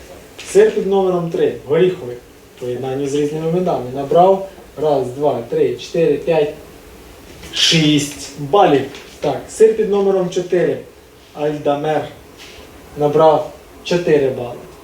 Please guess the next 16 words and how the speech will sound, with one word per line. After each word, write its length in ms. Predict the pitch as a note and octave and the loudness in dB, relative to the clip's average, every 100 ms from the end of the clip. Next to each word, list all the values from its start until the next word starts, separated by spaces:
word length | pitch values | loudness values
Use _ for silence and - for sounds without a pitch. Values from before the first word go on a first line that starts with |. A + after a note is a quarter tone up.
| - - - - G3 | -20 -20 -20 -6 2
І 240 | G3 F3 - - - | 2 2 -2 -6 2
сир 220 | F#3 - | 2 2
під 160 | D3+ D#3 | -2 0
номером 360 | D#3 C3+ C3 - - | 0 0 -4 -8 -2
п'ять 320 | G3 G#3 A3+ - - - - - - - - | 2 4 2 -4 -18 -20 -20 -20 -20 -20 -12
набрав 560 | D3 D3+ D#3 F3 F3+ F3+ - - - | -4 -2 4 4 4 0 -10 -20 -16
два 380 | C#3 C#3+ D3+ D3 | -8 0 4 4
бали. 220 | C3 B2 - - - - - - - - - - - | 0 -6 -10 -18 -20 -20 -20 -20 -20 -20 -20 -20 -16
А 40 | |
сир 240 | B2 F3+ F#3 | -4 -2 0
під 120 | F#3+ | 0
номером 380 | G3+ G3 G3 F#3 | 2 4 2 2
п'ять 280 | F#3+ F#3 F#3 - - | 2 0 -4 -10 -12
це 80 | - | -8
звичайний 600 | C3 C3 - E3+ F#3 G3 G3 - - - - - | -4 -4 0 2 2 0 -2 -12 -20 -20 -20 -4
традиційний 640 | D3 D3 D3 - E3 F3 | 2 2 2 -4 -2 0